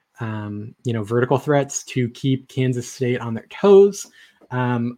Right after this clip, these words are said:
I do not hesitate in rolling Golden or Brown. I wouldn't pay, play more than a sprinkling of Manjack, but he's going to be the lowest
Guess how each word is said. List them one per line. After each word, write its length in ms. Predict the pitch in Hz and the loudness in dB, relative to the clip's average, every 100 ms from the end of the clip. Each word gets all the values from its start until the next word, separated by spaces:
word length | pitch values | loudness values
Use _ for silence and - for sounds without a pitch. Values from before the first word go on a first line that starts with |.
| - | -2
I 500 | 135 147 147 143 127 | 0 2 2 0 -2
do 160 | 120 143 | -2 0
not 320 | 143 139 139 | 0 -2 -4
hesitate 560 | 127 123 127 131 123 - | -4 -2 -2 -2 -4 -6
in 140 | 120 120 | -8 -6
rolling 800 | 120 120 117 120 120 117 120 | -4 -4 -4 -4 -4 -4 -4
Golden 440 | 117 117 117 113 113 | -4 -4 -4 -4 -4
or 200 | 113 107 | -6 -8
Brown. 680 | 107 117 120 120 120 123 - - _ - | -6 -4 -2 -2 -2 -4 -10 -20 _ -4
I 100 | 123 | 2
wouldn't 360 | 120 131 131 123 | 4 4 4 0
pay, 160 | 131 | -4
play 300 | - - 135 | -4 -2 2
more 180 | 127 123 | 2 2
than 120 | 120 | 0
a 60 | 113 | -4
sprinkling 480 | - - 127 131 123 | -8 -4 -4 -2 -4
of 80 | 113 | -4
Manjack, 580 | 117 117 120 123 120 - | -4 -4 -2 -2 -4 -6
but 100 | 120 | -8
he's 140 | 117 | -6
going 180 | 113 110 | -4 -4
to 60 | |
be 200 | 104 113 | -4 -6
the 200 | 110 110 | -6 -8
lowest 460 | 110 107 110 110 | -8 -6 -6 -8